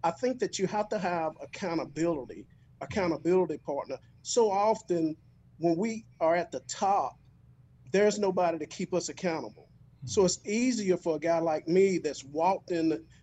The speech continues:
those shoes to come and be your accountability partner, because what I've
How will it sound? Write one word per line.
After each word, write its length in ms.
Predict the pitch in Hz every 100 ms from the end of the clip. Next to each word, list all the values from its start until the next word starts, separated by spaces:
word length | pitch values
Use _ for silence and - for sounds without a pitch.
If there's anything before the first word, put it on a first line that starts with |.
| -
those 200 | 156 160
shoes 560 | - 196 196 180 151 139
to 100 | 151
come 420 | - 180 170 160 - - - -
and 160 | 151 156
be 80 |
your 200 | 170 165
accountability 720 | 143 196 165 156 180 190 170
partner, 560 | 147 190 196 156 156 160 - - - - - -
because 360 | 165 180 175 -
what 140 | 170
I've 320 | 180 214 208